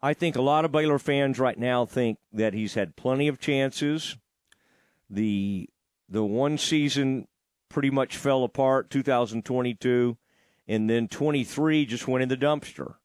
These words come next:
I mean, it went, it went all the way away. Baylor, unlike a lot of this coaching carousel going on right now, has decided to go the opposite way. And,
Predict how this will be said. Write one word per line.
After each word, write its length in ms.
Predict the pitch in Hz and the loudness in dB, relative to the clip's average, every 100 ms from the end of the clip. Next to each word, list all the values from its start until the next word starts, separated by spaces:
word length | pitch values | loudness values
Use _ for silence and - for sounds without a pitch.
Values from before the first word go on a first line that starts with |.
| _ _ - | _ _ -4
I 40 | |
mean, 100 | 104 | -2
it 100 | 110 | 0
went, 200 | 117 123 - | 0 -2 -4
it 100 | 120 | -4
went 200 | 127 127 | 0 2
all 240 | 143 147 | 2 2
the 80 | 139 | 2
way 180 | 139 135 | 2 4
away. 440 | 127 147 117 80 _ _ _ _ - - | 4 4 2 -2 _ _ _ _ -20 -8
Baylor, 480 | 110 139 190 156 139 | 0 2 4 4 4
unlike 640 | 123 147 156 147 156 156 - - - _ _ _ _ | 4 2 4 4 2 0 -6 -20 -20 _ _ _ _
a 60 | 95 | -4
lot 480 | 110 123 156 165 160 | 0 4 6 4 4
of 80 | 156 | 2
this 180 | 156 | 0
coaching 480 | - 165 165 - 147 | 0 0 0 0 -2
carousel 760 | 120 156 160 151 143 151 139 139 | 0 2 4 2 0 2 2 2
going 260 | 139 143 | 2 2
on 200 | 143 151 | 2 2
right 220 | 143 113 | 2 0
now, 380 | - 113 117 113 _ _ _ _ | 0 0 2 0 _ _ _ _
has 220 | - 131 123 | -2 -2 -2
decided 580 | 117 - 143 139 139 - | -4 0 2 2 0 -2
to 80 | |
go 440 | 123 101 139 143 143 | -4 2 4 4 2
the 160 | 135 | 2
opposite 500 | 123 123 131 123 143 | 2 2 -2 -4 -4
way. 380 | 110 123 110 - - - - - - _ _ _ _ _ _ _ _ _ _ _ _ _ - | 0 2 2 0 -10 -16 -10 -10 -10 _ _ _ _ _ _ _ _ _ _ _ _ _ -10
And, 680 | 104 117 120 120 117 117 | -2 0 2 2 0 0